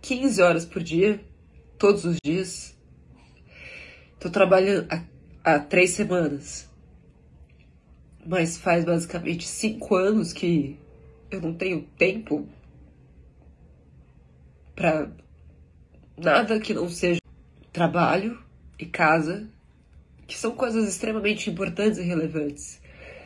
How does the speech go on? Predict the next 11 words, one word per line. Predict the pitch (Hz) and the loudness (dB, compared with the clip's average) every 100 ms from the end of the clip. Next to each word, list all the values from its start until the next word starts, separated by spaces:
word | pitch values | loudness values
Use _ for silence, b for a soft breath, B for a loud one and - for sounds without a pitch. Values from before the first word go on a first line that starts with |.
| B - - - - | B -20 -20 -20 -4
Mas | 220 220 | -2 0
tem | 254 | 0
dias | 208 254 - | -2 -4 -4
que | |
você | - | -8
sente | 240 - - | -8 -10 -12
falta | - - - - 180 | -10 -10 -10 -8 -4
de | 165 | -2
outras | 160 165 - | -2 -6 -6
coisas, | 180 165 139 | -4 -4 -4
sabe? | - 196 196 156 151 | -2 0 0 -4 -10